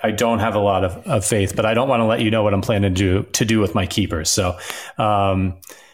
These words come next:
Angry Drunken German says, uh, "I'll bet Adam a future Hawaiian shirt on that Rojo predict-, prediction." So our, our, our, our pal Angry Drunk-, Drunken German, who has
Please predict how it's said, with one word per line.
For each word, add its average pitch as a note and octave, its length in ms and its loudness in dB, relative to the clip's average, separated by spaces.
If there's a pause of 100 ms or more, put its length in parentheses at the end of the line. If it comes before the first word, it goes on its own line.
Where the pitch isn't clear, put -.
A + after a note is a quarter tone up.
(120)
Angry D3 420 0
Drunken C#3 380 2
German A#2+ 340 2
says, A2 420 2
uh, G2+ 440 0 (260)
"I'll C#3 300 0
bet C3+ 240 0
Adam B2+ 380 0
a B2+ 120 -2
future B2+ 400 -2
Hawaiian A#2 580 0
shirt G2 440 -2 (220)
on A2+ 180 0
that G#2 220 0
Rojo G#2+ 380 0
predict-, F2+ 440 -6 (100)
prediction." F#2 480 -4
So G2+ 180 -2
our, G#2 200 -2
our, G#2+ 280 -2
our, A2 220 0
our A2 120 0
pal B2 280 0
Angry A#2 320 0
Drunk-, A2 360 -2
Drunken A#2 300 -2
German, G#2+ 280 0
who A2 140 -2
has A#2+ 160 -2